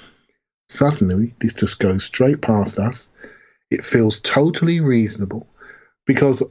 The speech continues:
everything else that you see is starting to join up. And the more I hear about the coaching culture, this is how you build foundations. This is how you do it. You reconnect people to the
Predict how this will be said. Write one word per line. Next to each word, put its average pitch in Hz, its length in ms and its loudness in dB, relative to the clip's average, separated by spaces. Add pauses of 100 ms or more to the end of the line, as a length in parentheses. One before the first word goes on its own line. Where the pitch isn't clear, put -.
(120)
everything 165 480 2
else 143 280 0
that 92 180 -4
you 95 140 -8
see 92 580 -10
is 117 120 -8
starting 104 600 -2
to - 140 -10
join 101 380 -2
up. 98 260 -4 (640)
And 117 140 4
the 113 60 4
more 143 440 4
I 123 60 2
hear 101 600 0
about 98 400 -4 (640)
the - 180 0 (220)
coaching 156 640 0
culture, 90 680 -4 (1120)
this 139 300 2
is 139 140 2
how 98 340 -2
you 95 220 -4
build 92 380 -2
foundations. 90 880 -4 (180)
This - 280 0
is 98 120 2
how 92 220 -4
you 90 160 -4
do 87 160 -4
it. 90 180 -4 (400)
You 104 200 2
reconnect 110 920 0
people 95 440 -2
to 98 160 -2
the 87 140 -6